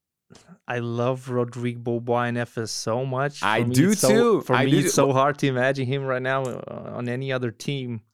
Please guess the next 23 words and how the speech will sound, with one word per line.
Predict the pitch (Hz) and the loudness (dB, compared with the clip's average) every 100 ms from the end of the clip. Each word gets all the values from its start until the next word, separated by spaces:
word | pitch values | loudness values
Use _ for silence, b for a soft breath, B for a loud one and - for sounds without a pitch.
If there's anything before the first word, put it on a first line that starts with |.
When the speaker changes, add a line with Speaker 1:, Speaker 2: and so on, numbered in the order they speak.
| _ | _
Speaker 2:
I | 110 123 | 0 2
do | 131 190 | 2 2
too. | 220 | 4
Like | 165 101 - | 2 2 0
Kyle | 127 | -2
Hines | 143 147 147 | 0 0 0
also, | 127 143 - 87 - | 0 0 -2 -8 -8
Speaker 1:
Yeah. | 95 | -4
Speaker 2:
one | 110 | 0
of | 123 | 0
my | 131 131 | 0 -2
favorite | 139 156 165 156 | 0 0 0 0
players. | 131 104 95 - - | 2 2 0 -6 -8
Both, | 104 123 135 - - _ _ _ _ | 0 2 0 -4 -20 _ _ _ _
I | - 107 | -4 0
enjoy | 110 123 131 | 2 2 4
watching | 117 113 - 104 | 2 0 -2 -4
them | 104 104 | -4 -4
for, | 101 101 92 | -6 -8 -8
for | - 107 | -4 -2
very | 98 117 123 | 2 2 2
different | 135 139 156 131 | 0 -2 -4 0
reasons. | 107 98 98 | 2 2 -2